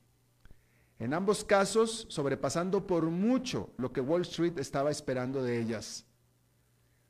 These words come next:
Ahora, ¿cómo puede ser esto posible? Bueno, pues los bancos de inversión han sido beneficiados por el hecho de que la crisis generada por la pandemia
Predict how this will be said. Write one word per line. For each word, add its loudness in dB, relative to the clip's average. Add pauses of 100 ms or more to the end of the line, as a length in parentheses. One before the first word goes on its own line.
(140)
Ahora, 4
¿cómo 0
puede 6
ser 0
esto -2
posible? 2 (1040)
Bueno, 0
pues 2
los 4
bancos 4
de 0
inversión 2
han 0
sido 2
beneficiados 2
por -2
el 2
hecho 0
de 0
que 0
la 0
crisis -2
generada 0
por -2
la 0
pandemia 0